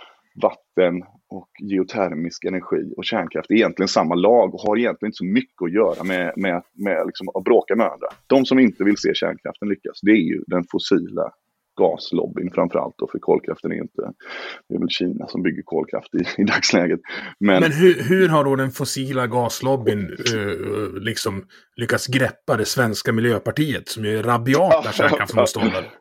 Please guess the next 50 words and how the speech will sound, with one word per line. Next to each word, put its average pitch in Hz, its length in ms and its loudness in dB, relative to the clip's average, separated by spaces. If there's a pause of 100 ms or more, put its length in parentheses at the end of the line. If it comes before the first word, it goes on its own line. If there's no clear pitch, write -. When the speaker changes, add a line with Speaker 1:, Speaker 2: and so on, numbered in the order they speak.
Speaker 1:
Ja, 127 360 6
det 139 80 4
är 143 200 4
det 135 160 4
som 160 140 -4
är 131 100 4
den, 117 300 -4
det 143 80 0
är 139 40 4
den, 131 180 -4
och 131 100 0
jag 123 220 2
så, - 80 -8
återigen, 127 380 -2
jag 110 100 -4
kommer 107 240 -2
liksom 110 340 -2
från 107 180 -4
utifrån 95 640 -8
vinkel 95 380 -2
och - 180 -4
försöker 95 360 -4
förstå 98 320 -2
detta 113 280 2
då. 92 100 6
Man 98 100 -2
försöker - 280 -2
backtrack - 520 -2
och 98 60 2
det 98 60 0
går, 104 340 4
det 98 140 -4
finns 107 280 -4
många, 95 260 0
men 113 100 2
jag 127 80 6
vill 131 100 4
inte 117 120 -4
bli 107 160 2
för - 120 -12
konspiratorisk. 90 720 -6 (360)
På 151 100 2
något 156 280 2
sätt 87 260 0 (420)
så 113 640 2 (180)
fick 120 220 0
miljörörelsen 101 760 4
på, 85 360 -4
för 90 180 2
sig, 90 340 -2